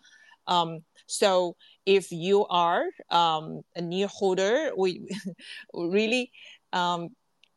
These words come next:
you know, like, just want you to just take, take, take this away with you and, um, come enjoy, come enjoy us and, and tr-,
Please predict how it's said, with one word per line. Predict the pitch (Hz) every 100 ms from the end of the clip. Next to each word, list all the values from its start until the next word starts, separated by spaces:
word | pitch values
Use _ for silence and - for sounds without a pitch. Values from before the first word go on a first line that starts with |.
| -
you | 196
know, | 165 165
like, | 170 175 -
just | 180 170 _ _ _ _ _ _ _ _ _ _ _ _ -
want | 180 180 185 - _
you | - 190
to | 165 - 175 165
just | 175 170 _ -
take, | 269 269 -
take, | 285 -
take | 311 294
this | 269
away | 240 220 208
with | 202 180
you | 196 190 190 180
and, | 180 170 165 170 160 170
um, | 165 160 160 165 _ _ _ _ _ _ _ _ _ -
come | 240
enjoy, | 277 202 214 196 -
come | 233 247
enjoy | 202 180 175
us | 170 180 -
and, | 175 170 -
and | 170 160 185
tr-, | - -